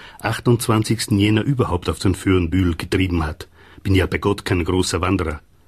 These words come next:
Allenfalls lasse ich mich von Regina zu einem Spaziergang in Richtung Grüner Baum überreden. Weil dem Habringer sein Bratl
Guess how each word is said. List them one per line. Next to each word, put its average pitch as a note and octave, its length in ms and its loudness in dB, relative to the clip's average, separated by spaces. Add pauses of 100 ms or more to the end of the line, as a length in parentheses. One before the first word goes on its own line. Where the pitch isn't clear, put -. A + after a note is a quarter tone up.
(840)
Allenfalls C3+ 600 2
lasse A#2+ 240 2
ich A#2+ 100 4
mich A#2 160 2
von A2+ 160 2
Regina G2+ 420 2
zu G#2 100 -4
einem G2 180 4
Spaziergang G#2 800 0
in G2 120 0
Richtung G2+ 380 0
Grüner G2 300 2
Baum F2 360 -2
überreden. D2+ 600 -4 (800)
Weil D2 300 -4 (280)
dem D#2+ 260 -2
Habringer F2 440 0
sein D2+ 220 -6
Bratl D#2+ 460 -4